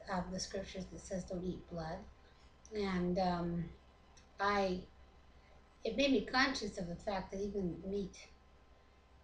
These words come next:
um, that's been butchered and hung, if you leave it on the counter long enough, blood comes out of it. So I started making sure my meat was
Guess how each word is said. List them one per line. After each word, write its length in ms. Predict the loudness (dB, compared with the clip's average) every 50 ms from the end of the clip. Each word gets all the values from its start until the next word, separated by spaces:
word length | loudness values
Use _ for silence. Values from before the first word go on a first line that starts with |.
| -8 -6
um, 240 | -4 -2 -2 -4 -4 -4 -4
that's 180 | -4 -4 -2
been 200 | -2 -2 -2 2
butchered 400 | 6 6 6 6 6 2 0 2 2
and 120 | 2 2
hung, 580 | 2 4 6 6 8 8 8 6 4 2 -2 -2 -6 -10 -8 -6
if 160 | -6 -4 -2
you 80 | -2 -2
leave 140 | 0 0 0
it 80 | 0
on 60 | 0 -2
the 80 | -2
counter 380 | -4 -4 -4 -4 -4 -4 -4 -4
long 160 | -2 -2 -2
enough, 140 | -4 -4 -6 -8 -8 -6
blood 220 | -4 -2 -2 -4 -4 -8
comes 200 | -12 -12 -10 -10
out 120 | -8 -10 -8
of 80 | -8 -8
it. 100 | -8 -10 -12 -18 -20 -20 -20 -20 -20 -20 -20 -20 -20
So 280 | -16 4 10 12 12 12
I 240 | 12 12 10 10
started 440 | 8 6 4 4 4 4 4 2 -2 -4 -6 -2
making 260 | -2 0 0 0 -4 -4
sure 160 | -4 -2 0
my 140 | 0 2 2
meat 160 | 2 2 0
was 200 | -4 -6 -8 -10